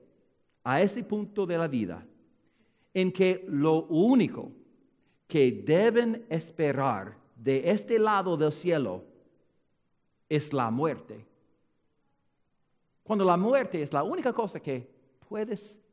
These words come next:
esperar, ¿qué vas a hacer? ¿Le das gracias a Dios?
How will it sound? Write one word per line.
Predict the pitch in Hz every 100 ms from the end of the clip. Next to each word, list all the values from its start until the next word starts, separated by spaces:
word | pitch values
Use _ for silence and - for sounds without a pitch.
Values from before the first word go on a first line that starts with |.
| _ _ _ _ _
esperar, | 151 - 156 120 107 95 95 _ _ _ _ _ _ _ _ _ _ _ _ _ _ _
¿qué | - 180
vas | 214 -
a | 208
hacer? | - 277 - _ _ _ _ _ _ _ _ _ _ _ _ _ _
¿Le | - 139
das | 135 131 -
gracias | 135 131 131 131 131 - - _ _ _ _ _ _ _
a | 101
Dios? | 107 120 _ -